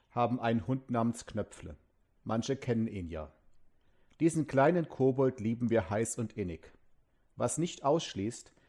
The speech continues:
dass er uns manchmal auch furchtbar nerven kann. Er hat beispielsweise die Angewohnheit, Silvi bisweilen auf Schritt und Tritt zu verfolgen.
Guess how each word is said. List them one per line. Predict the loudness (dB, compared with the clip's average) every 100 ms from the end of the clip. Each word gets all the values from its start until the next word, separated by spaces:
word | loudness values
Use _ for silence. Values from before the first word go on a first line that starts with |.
| _ -4
dass | 0
er | 2
uns | 0 0
manchmal | 0 0 0 0
auch | 0 0
furchtbar | 2 2 2 0 2
nerven | 2 0 -4 -10
kann. | -10 -12 -16 -20 -20 _ _ _ _ _ _ _ _ _
Er | 2 2
hat | 4
beispielsweise | 2 2 0 -6 -2 0 0 0
die | -2
Angewohnheit, | 0 -2 -2 -2 -2 -2 -2 -4 -8 _ _ _ _
Silvi | 0 2 4
bisweilen | 2 -2 0 4 4 4 -2
auf | -6
Schritt | -4 -4 -4 -4
und | -4
Tritt | -2 -4 -4
zu | -6
verfolgen. | -6 -2 0 0 -4